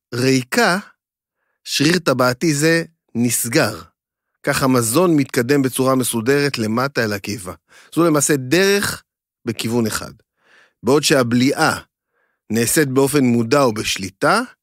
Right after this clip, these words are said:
המעבר לקיבה, דרך השסתום, לא. כשאינך אוכל והוושט מתפקדת כראוי, הסוגר נשאר סגור. חומצות ותוכן מהקיבה אינם יכולים לעבור,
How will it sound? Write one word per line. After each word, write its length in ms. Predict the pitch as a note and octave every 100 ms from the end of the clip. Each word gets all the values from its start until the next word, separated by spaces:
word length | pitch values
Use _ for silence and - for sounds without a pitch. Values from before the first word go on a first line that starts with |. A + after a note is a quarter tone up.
| _ _ _ _ _ _
המעבר 420 | F#2+ G2+ G2+ B2+
לקיבה, 560 | C3+ C#3 D3 D3+ A3 A3 A#3 _ _ _ _ _ -
דרך 300 | G#2+ G#2+ A2
השסתום, 640 | B2 D3 - - A3 A3 G3 _ _ _ _ _ _ -
לא. 200 | A2+ F#2+ - _ _ _ _ _ _ _ _ _ _ _ -
כשאינך 340 | D#3 D#3 -
אוכל 460 | G#3+ G3 E3 G3 A#3
והוושט 460 | D3+ C3+ F3 G3 E3+
מתפקדת 760 | C3 B2+ - - F3+ D#3+ C#3
כראוי, 540 | - A2+ G#2+ D3+ A3+ A#3 _ _ -
הסוגר 640 | G#2+ - C3 A#2+ D3+ F#3+ F#3+ - _
נשאר 520 | A2 G#2+ - B2+ C3 C3+ - _ _ _ -
סגור. 560 | - A2+ A2 A#2 D#2+ _ _ _ _ _ _ _ _
חומצות 540 | - A2+ - G3 D#3+ A2
ותוכן 400 | A2+ E3 D#3 D3
מהקיבה 440 | C#3 D3 D3+ A3+
אינם 240 | F3 G3
יכולים 300 | G#3+ F#3+ E3+
לעבור, 640 | D#3 C#3 B2 A2+ C#3+ B2 F#2+